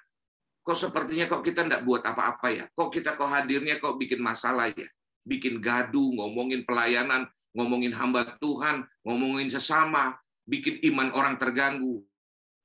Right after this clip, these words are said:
Jujur ya, Bapak Ibu, kalau itu yang terjadi dalam kehidupan kita, sementara ada orang-orang yang masih dua, lebih muda daripada kita dalam pelayanan, kok dianya kok kelihatan bertumbuhnya baik, lalu berbuahnya baik.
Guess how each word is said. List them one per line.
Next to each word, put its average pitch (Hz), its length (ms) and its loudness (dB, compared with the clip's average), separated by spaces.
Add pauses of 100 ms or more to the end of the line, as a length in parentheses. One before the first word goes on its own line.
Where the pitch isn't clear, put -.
(640)
Jujur 104 320 0
ya, 104 240 -2
Bapak - 400 -4
Ibu, 98 240 -6 (480)
kalau 120 240 0
itu 135 160 0
yang 131 240 4
terjadi 123 320 0
dalam 104 240 0
kehidupan 101 400 -6
kita, 110 240 -6
sementara 113 400 -2
ada 117 160 0
orang-orang 113 480 -2
yang 113 160 -2
masih 123 320 -2
dua, 113 240 0 (320)
lebih 131 240 4
muda 147 400 2
daripada 113 400 0
kita 127 240 -2
dalam 110 240 -2
pelayanan, 113 480 -2
kok - 240 -6 (320)
dianya 135 400 0
kok - 320 -6
kelihatan 143 720 0
bertumbuhnya 127 640 0
baik, 131 240 2
lalu 127 320 0
berbuahnya 123 400 0
baik. 113 320 -2